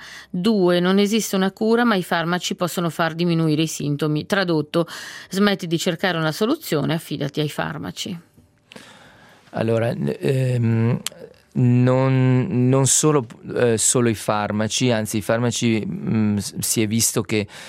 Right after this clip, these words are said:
Speaker 2: spesso hanno una componente minima sulla, un impatto minimo su quello che è la,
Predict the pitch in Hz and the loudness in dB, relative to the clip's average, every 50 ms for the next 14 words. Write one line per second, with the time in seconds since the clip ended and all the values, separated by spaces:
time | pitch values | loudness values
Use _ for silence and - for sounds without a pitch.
0 | - - - - - - - - 123 113 - - 127 120 113 110 110 110 104 101 | -18 -20 -14 -8 -6 -4 -2 0 0 0 2 2 2 2 2 2 2 0 0 -2
1 | - - 117 107 98 - 117 110 113 117 113 110 - 117 110 110 107 107 107 107 | -2 -2 -2 -2 0 0 0 2 2 2 0 0 0 0 2 2 4 2 2 2
2 | 101 107 113 120 123 131 127 127 120 110 101 101 98 98 107 107 101 - - 110 | 2 2 4 4 4 4 4 4 2 2 2 0 0 -2 -2 -2 -4 -2 -2 0
3 | 104 101 98 95 95 95 95 95 95 95 104 104 110 98 101 113 110 104 104 107 | 2 2 2 2 2 0 0 0 -2 -2 -2 -2 -2 -2 -2 -2 0 0 0 0
4 | 104 - 110 107 - 110 95 107 117 117 117 113 107 98 98 - - - 92 - | 0 0 -2 -2 -2 -2 0 2 2 2 4 2 2 2 0 -2 -2 -4 -2 -2
5 | 110 101 101 101 95 - 110 98 95 95 95 98 | -2 -2 -2 -2 -4 -2 -2 -2 0 -2 -2 -6